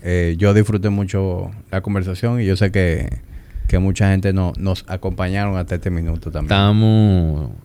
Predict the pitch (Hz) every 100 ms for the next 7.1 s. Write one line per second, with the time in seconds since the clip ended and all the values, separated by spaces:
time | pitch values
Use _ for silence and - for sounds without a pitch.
0 | - 92 85 85 80 90 90 92 101 92
1 | 101 110 - - - - - 113 113 104
2 | 104 101 104 123 107 95 85 82 - -
3 | - - _ - 82 85 82 85 78 80
4 | - - - - _ - - 90 82 85
5 | 87 82 82 101 107 107 95 98 95 90
6 | - - - - - - - - - 92
7 | 87